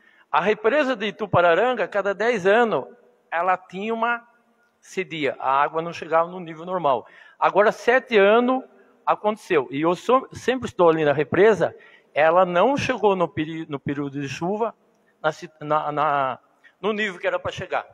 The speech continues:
Ontem mesmo eu estava na represa de Itupararanga. Então, meus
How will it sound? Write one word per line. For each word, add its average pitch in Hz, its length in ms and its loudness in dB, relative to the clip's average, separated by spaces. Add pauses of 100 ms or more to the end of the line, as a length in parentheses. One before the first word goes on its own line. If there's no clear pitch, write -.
(340)
Ontem 190 280 -10
mesmo 175 240 -10
eu 170 40 -18
estava 151 360 -6
na 151 100 -14
represa 143 400 -16
de 135 60 -20
Itupararanga. 135 680 -8 (580)
Então, 247 240 4
meus 160 720 2